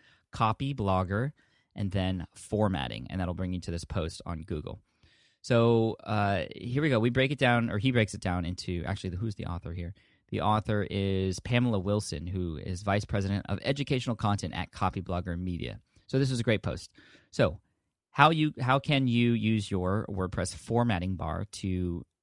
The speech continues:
really spice up the look of your post and make it more easily readable? And also, when you do this, you'll find that it's easier to write as well.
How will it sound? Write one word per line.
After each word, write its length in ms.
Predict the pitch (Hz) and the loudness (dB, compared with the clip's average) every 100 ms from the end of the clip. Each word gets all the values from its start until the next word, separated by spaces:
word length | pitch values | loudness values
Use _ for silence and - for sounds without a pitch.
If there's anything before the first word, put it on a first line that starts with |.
| _ _ _ | _ _ _
really 260 | 104 139 165 | -4 -2 -2
spice 320 | - 120 113 | 2 2 2
up 100 | 104 | 0
the 80 | 98 | 0
look 260 | 101 98 | 2 2
of 100 | 98 | 2
your 140 | 90 85 | -2 -4
post 280 | 95 87 | -2 -2
and 60 | 95 | -2
make 140 | 90 | -4
it 120 | 87 - | -4 -6
more 260 | 104 95 92 | -4 -4 -2
easily 320 | 92 92 87 | -4 -6 -4
readable? 400 | 107 127 120 123 | 0 0 0 0
And 220 | 123 120 | 0 2
also, 400 | 139 190 285 131 | 2 0 0 2
when 160 | 110 120 | 4 4
you 80 | 120 | 4
do 220 | 104 117 | 0 -2
this, 240 | 180 - | -2 -2
you'll 100 | 120 | -2
find 260 | 113 120 139 | 0 0 0
that 100 | 104 | -2
it's 160 | - - | -6 -6
easier 360 | 127 131 135 | -4 -2 -2
to 80 | 110 | -4
write 400 | 85 90 107 - | -4 -2 -2 -2
as 160 | 98 95 | -8 -4
well. 380 | 104 - - | -4 -4 -8